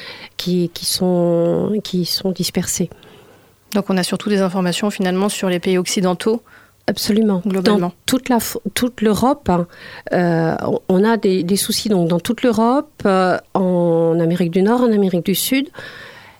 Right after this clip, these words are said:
Speaker 1: euh, en Nouvelle-Zélande, sans aucun souci.
Speaker 2: En Chine ?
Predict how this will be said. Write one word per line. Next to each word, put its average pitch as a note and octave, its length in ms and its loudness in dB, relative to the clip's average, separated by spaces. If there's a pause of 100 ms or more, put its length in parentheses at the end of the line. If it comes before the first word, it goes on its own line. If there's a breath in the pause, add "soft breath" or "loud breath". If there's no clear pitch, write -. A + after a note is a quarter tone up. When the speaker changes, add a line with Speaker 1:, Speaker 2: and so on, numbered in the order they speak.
(720 loud breath)
Speaker 1:
euh, D#3 380 -4 (640)
en F3+ 80 2
Nouvelle-Zélande, E3 720 2
sans F3+ 220 2
aucun E3+ 200 -2
souci. A3+ 520 -2
Speaker 2:
En G3 80 0
Chine ? B3 280 -2